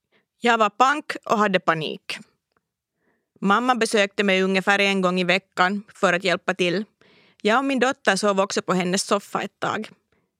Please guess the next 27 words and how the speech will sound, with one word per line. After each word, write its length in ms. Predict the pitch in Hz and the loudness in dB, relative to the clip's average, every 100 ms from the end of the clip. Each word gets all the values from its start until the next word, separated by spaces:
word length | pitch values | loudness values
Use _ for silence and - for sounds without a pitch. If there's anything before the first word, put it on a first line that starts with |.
| _ _ _ _ | _ _ _ _
Ibland 400 | - 190 302 320 | -4 0 0 0
glömmer 280 | 233 202 180 | -2 0 2
jag 120 | 180 | 2
bort 260 | 180 180 - | 2 -2 -4
det 80 | - | -6
här. 320 | 196 - - - _ _ _ _ _ _ _ | 0 0 -2 -10 _ _ _ _ _ _ _
Kanske 340 | 175 175 - 190 | -2 0 -2 0
för 120 | 208 | 0
att 120 | 208 | 0
vi 80 | 208 | 0
tar 140 | 214 | 0
mammor 380 | 208 208 208 170 | 2 0 0 -2
så 140 | 180 190 | -2 -4
för 100 | 180 | -2
givna. 500 | 190 170 - 196 220 _ _ _ _ _ _ | -2 -2 -4 -6 -6 _ _ _ _ _ _
Att 160 | 226 - | -4 -2
det 80 | 294 | -2
nästan 300 | 285 285 277 | -2 -2 0
blir 180 | 302 | -2
som 160 | 269 247 | 0 -2
att 100 | 226 | -2
deras 300 | 220 233 - | 0 0 0
hjälp 300 | 269 254 - | 0 -2 -2
och 140 | 196 | -2
uppoffringar 680 | 233 - 196 - 185 170 175 | -2 -2 -2 -2 -2 -2 -2
inte 240 | 185 185 | -2 -2
räknas. 600 | 190 196 - - - - | -4 -4 -10 -10 -10 -12